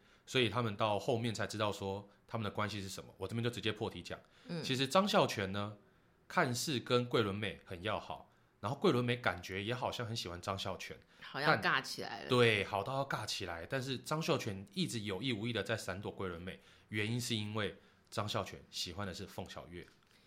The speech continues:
Speaker 2: 这个也蛮青春的耶，就是总是会有这种三人行，两女一男或两男一女这样。
Speaker 1: 对，但是其实凤小岳想要追的人呢，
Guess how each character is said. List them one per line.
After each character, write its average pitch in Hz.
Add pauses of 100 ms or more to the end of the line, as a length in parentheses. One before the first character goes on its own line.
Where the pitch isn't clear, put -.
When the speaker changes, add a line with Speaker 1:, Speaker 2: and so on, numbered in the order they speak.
(140)
Speaker 2:
这 -
个 294
也 165
蛮 156
青 226
春 220
的 202
耶， 135
就 214
是 214
总 135
是 165
会 208
有 165
这 135
种 151
三 156
人 127
行， 123
两 160
女 170
一 180
男 147
或 165
两 120
男 117
一 143
女 135
这 131
样。 123
Speaker 1:
对， 110
但 156
是 160
其 135
实 120
凤 135
小 110
岳 107 (440)
想 101
要 123
追 120
的 113
人 82
呢， 90